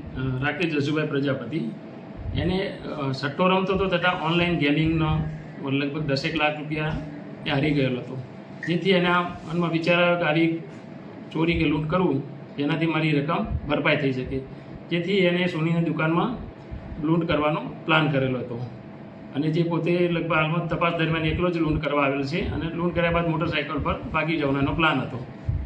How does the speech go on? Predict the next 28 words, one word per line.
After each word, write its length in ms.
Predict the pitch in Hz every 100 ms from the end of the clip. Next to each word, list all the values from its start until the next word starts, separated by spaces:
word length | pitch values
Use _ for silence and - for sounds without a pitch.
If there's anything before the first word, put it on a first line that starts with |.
| - -
અને 100 | 156
રસ્તામાં 460 | 160 165 185 185 175
એને 420 | 180 180 175 165 139 -
આમોદ 280 | 139 170 175
ખાતે 280 | 175 175 165
જઈ 220 | 175 170
અને 160 | 160
જે, 140 | 160 160
જે 280 | 139 147 147
તે 120 | 165
લૂંટમાં, 840 | 151 147 165 170 170 165 156 -
જે 120 | 139 160
તે 120 | 175
વખતે, 260 | 170 165
જે 100 | 165
બનાવ 280 | 151 143 165
વખતે 220 | 156 165
કપડાં 340 | 165 139 165 170
પહેરેલા 320 | 170 196 180
હતા, 200 | 139 143 - -
એ 60 | 160
કપડાં 340 | 170 196 202
પણ 120 | 185
એને 160 | 180 180
રસ્તામાં 440 | 151 - 160 165
આમોદ 200 | 151 156
જતા, 240 | 160 160 208
અ, 1040 | - - - - - - - 123 123